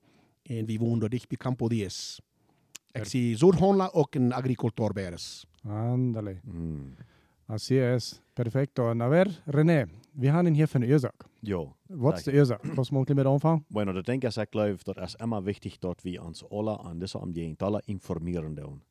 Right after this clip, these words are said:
Speaker 3: Was geht da an und was ist uns nächster Stopp, um das eine bessere Umgehung zu machen, nicht? Wir haben dort ja alle belebt, dort wir haben sehr viel Apagones, mal, mal dort vier. Äh, die Barms, die, äh,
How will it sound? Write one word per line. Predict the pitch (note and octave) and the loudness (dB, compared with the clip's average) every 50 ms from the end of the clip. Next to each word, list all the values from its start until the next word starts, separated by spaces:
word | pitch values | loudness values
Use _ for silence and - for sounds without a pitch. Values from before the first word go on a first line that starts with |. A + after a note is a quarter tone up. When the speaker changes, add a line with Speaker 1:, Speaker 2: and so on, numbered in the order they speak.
| _ _ _ | _ _ _
Speaker 3:
Was | - G2+ F#2 G#2 A2 A#2 - | -16 -6 0 0 2 2 2
geht | - A2+ G#2 | 0 -2 -2
da | - G2+ | -2 -4
an | - G2+ G#2 G#2+ G#2+ A2 G#2+ - _ _ _ _ _ _ - - | -4 -4 -4 -4 -6 -8 -12 -16 _ _ _ _ _ _ -14 -10
und | F2+ E2+ E2 D#2+ D#2+ D#2+ D#2 D2+ | -10 -8 -8 -8 -10 -12 -10 -4
was | E2 F#2+ G#2 - _ _ _ - F#2+ F#2+ | -2 -2 -2 -2 _ _ _ -10 -10 -10
ist | F2 - | -10 -12
uns | - D#2 E2 D2+ - - - | -14 -14 -14 -14 -14 -12 -8
nächster | F#2 F#2+ F#2 F#2 - - - E2+ E2+ | -6 -6 -6 -6 -8 -12 -14 -14 -14
Stopp, | - - - F#2+ F2 E2 D#2+ - - - - - | -12 -10 -6 -4 -4 -4 -6 -10 -16 -18 -12 -10
um | F2 D#2 D#2+ | -10 -8 -8
das | D#2+ E2+ - _ | -10 -10 -12 _
eine | - F#2 E2+ - - G#2 G2 | -12 -12 -12 -12 -16 _ -6
bessere | - G2+ F#2 - - F2 | -4 -4 -4 -4 -8 -12
Umgehung | - D#2 D#2 D2 C#2+ C#2 C2 - - | -12 -10 -10 -10 -12 -12 -14 -16 -18
zu | - | -18
machen, | - - - - D#2 | -20 -20 -18 -16 -12
nicht? | D#2 E2+ F2+ - - _ _ _ _ _ _ _ _ _ _ - | -10 -10 -12 -12 -16 _ _ _ _ _ _ _ _ _ _ -8
Wir | - G2+ F#2 | -4 -4 -2
haben | F2 G#2 A#2 | 0 0 0
dort | A2+ A2 - | 0 -2 -2
ja | G#2+ G#2+ G2 - | -2 -4 -2 0
alle | - B2 C3+ B2+ | 2 2 2 2
belebt, | G#2+ G2 G2+ G2 G#2 G#2+ A2+ - - _ | 2 2 2 2 2 2 0 -2 -6 _
dort | - G2 F#2 F2 E2+ _ | -4 -2 -2 -2 -2 _
wir | - F#2+ E2 | -6 -8 -6
haben | E2+ D#2+ D#2+ | -6 -6 -8
sehr | E2+ D2 G2 G#2 G#2+ G#2 | -4 -2 0 0 0 0
viel | - - G2+ | -2 -4 -8
Apagones, | - - - - E2+ D#2+ D2 E2+ F2+ F#2+ G2 G2+ A2 G#2+ - - | -8 -10 -10 -8 -8 -6 -4 -2 -2 0 0 -2 -4 -6 -6 -8
mal, | F2 D#2+ D#2+ D#2 | -8 -8 -8 -10
mal | - - F2 F2 F2 D#2+ | -10 -8 -6 -6 -6 -6
dort | - D#2 - | -8 -10 -12
vier. | - - G#2 G2+ G2 G2+ G#2 - _ _ _ _ _ _ _ _ _ _ | -10 -4 -2 -2 -2 -2 -4 -8 _ _ _ _ _ _ _ _ _ _
Äh, | - - E2 D#2+ | -14 -10 -10 -8
die | D#2 E2+ | -8 -6
Barms, | D2 F2+ F2+ F#2 F#2 F#2 F2+ - - | -4 -2 -2 0 0 -2 -4 -6 -6
die, | - E2+ E2 D#2+ D#2+ D#2+ D#2 | -6 -4 -4 -4 -4 -6 -8
äh, | - - - E2+ E2 D#2+ | -10 -12 -12 -10 -10 -10